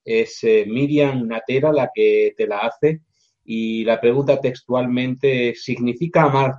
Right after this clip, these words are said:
todo lo que tienes y lo que haces para tener abundancia?".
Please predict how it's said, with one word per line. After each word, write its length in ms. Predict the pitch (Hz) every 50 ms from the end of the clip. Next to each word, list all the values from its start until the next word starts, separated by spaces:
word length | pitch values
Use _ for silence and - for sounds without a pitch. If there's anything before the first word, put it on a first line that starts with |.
| -
todo 260 | - 131 127 127 123
lo 160 | 120 117 113 -
que 120 | 113 107
tienes 500 | - - 113 123 123 120 120 113 - -
y 40 | 113 104
lo 120 | 113 107
que 140 | - 110 107
haces 300 | 117 117 - 127 - - _
para 260 | - 113 110 107 -
tener 240 | 113 107 113 107 110
abundancia?". 720 | 107 107 107 107 101 113 117 123 123 - 139 143 143 143